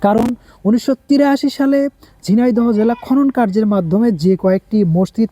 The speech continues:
পাওয়া গিয়েছে, তার ভিতর এই মসজিদটা ছিল সেরা। তো আমি কিন্তু সবগুলো মসজিদ ঘুরে বেরিয়ে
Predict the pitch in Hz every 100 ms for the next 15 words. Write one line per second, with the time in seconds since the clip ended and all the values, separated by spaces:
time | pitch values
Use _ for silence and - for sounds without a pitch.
0 | _ 214 233 247 208 170 - 202 277 _
1 | _ - 247 285 226 - 139 - _ _
2 | _ 190 240 233 233 - 254 - 233 240
3 | 226 - - 220 185 - _ _ _ _
4 | 185 202 226 269 247 226 233 - 240 208
5 | 220 247 202 202 - 220 175 147 196 214
6 | 190 190 190